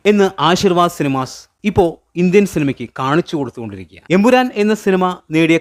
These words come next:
കളക്ഷൻ എന്താണ് എന്ന് കൃത്യമായി നമ്മൾക്കറിയാം. ഇരുന്നൂറ്റി അറുപത്തി അഞ്ച് കോടിക്ക് മുകളിലാണ് ഇതുവരെ എമ്പുരാൻ നേടിയെടുത്തിരിക്കുന്നത്. അതായത് ഒരു മലയാള സിനിമയുടെ ഏറ്റവും വലിയ കളക്ഷൻ. ഇന്ത്യയിൽ ഈ വർഷം പുറത്തിറങ്ങിയ സിനിമകളിൽ, അതായത്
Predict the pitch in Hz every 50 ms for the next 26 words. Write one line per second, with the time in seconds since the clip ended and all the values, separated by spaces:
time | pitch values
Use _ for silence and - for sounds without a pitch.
0 | - 147 135 131 - - - 117 117 - 127 131 147 151 151 139 131 131 131 117
1 | 120 113 107 107 110 - 127 135 - - 151 123 107 104 101 - 104 104 98 95
2 | - - 90 - 82 - _ _ _ _ _ _ _ _ - 185 202 214 233 226
3 | 226 240 233 226 - 143 151 175 180 202 202 - - 185 - - 147 151 170 175
4 | 175 214 156 160 156 156 143 160 156 147 131 147 147 139 127 113 110 113 110 -
5 | 151 151 165 143 135 123 123 123 - _ _ _ _ _ _ 147 160 170 165 156
6 | 147 143 135 135 127 113 117 120 135 131 135 123 104 - - 92 90 98 92 90
7 | 92 _ _ _ _ 240 262 269 254 240 247 269 254 - 208 208 214 190 170 165
8 | 170 180 185 185 190 208 202 - - 175 165 160 160 156 151 - - - 151 160
9 | 170 - _ - 190 175 165 151 135 123 117 113 - - 98 101 - - - -
10 | _ _ _ 190 208 226 233 277 262 240 196 180 190 - - 185 180 202 202 196
11 | 190 - - 185 175 170 - 139 139 139 _ - 151 131 113 107 98 92 - _
12 | _ - - - 202 185 175 175 170 127 120 98 - _ _ _ _ - 127 147
13 | 151 147 147 170